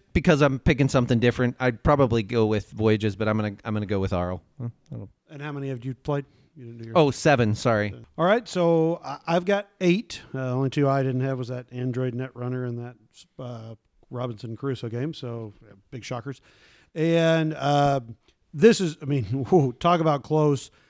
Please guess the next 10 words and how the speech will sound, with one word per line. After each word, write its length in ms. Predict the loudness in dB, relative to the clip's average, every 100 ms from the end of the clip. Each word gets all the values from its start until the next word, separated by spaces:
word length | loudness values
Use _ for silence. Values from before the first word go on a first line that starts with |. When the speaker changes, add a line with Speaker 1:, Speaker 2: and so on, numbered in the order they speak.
| _ -8
Speaker 2:
I 80 |
really 380 | -2 2 4 4
honestly 420 | 4 2 0 -4
think 400 | 0 2 2 0 _ _ 0
in 180 | 2 4
my 160 | 2
top 320 | 0 -2 -2
ten, 280 | 2 4 4
it 260 | 2 0 2
goes, 520 | 2 2 2 -2